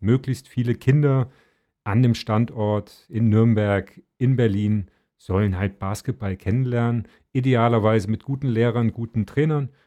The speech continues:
dass sie Spaß dran haben und dann auch gut werden. Und das können aber immer nur ein paar Mädchen und Jungen. Und das Feld, was wir auch bespielen, äh, da wird's interessant, weil das macht eigentlich fast kein Profiverein in keiner Sportart.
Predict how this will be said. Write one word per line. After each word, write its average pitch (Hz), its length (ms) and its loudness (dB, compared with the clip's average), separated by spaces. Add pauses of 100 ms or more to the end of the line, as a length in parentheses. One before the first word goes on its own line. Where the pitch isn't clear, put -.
(140)
dass - 180 -8
sie 110 100 -12
Spaß - 340 -6
dran 117 220 -4
haben 110 340 -4
und 101 240 -6
dann 104 200 -4
auch 98 400 -8 (180)
gut 175 220 -2
werden. 110 380 0 (100)
Und 107 260 -4
das 107 140 -8
können 123 180 0
aber 123 160 -4
immer 139 160 0
nur 127 160 4
ein 117 80 -2
paar 117 420 -4 (120)
Mädchen 113 320 -4
und 95 120 -8
Jungen. 95 220 -6
Und 95 180 -10
das 104 140 -8
Feld, 127 380 0
was 117 180 -4
wir 120 120 -10
auch 135 160 -4
bespielen, 135 520 -6 (880)
äh, 117 320 0
da 120 100 4
wird's 135 220 2
interessant, 123 580 0
weil 113 100 4
das 104 160 0
macht 113 220 -2
eigentlich 120 460 -4 (160)
fast - 400 -12
kein 110 260 -6
Profiverein 117 580 -8
in 101 120 -6
keiner 120 340 -6
Sportart. 110 560 -6